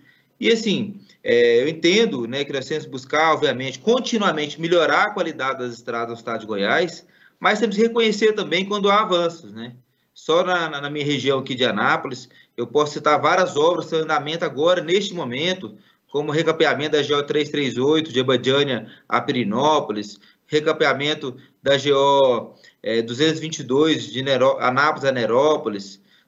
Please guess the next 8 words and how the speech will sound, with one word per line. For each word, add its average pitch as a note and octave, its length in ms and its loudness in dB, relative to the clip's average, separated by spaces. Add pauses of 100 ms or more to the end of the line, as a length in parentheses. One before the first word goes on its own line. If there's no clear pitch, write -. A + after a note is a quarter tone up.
(120)
Temos D3+ 260 0
a D#3 80 4
G D3+ 140 2
O D3 180 4
três D#3+ 300 0
três D3 240 -2
três C#3+ 340 2
aqui, C3+ 480 -6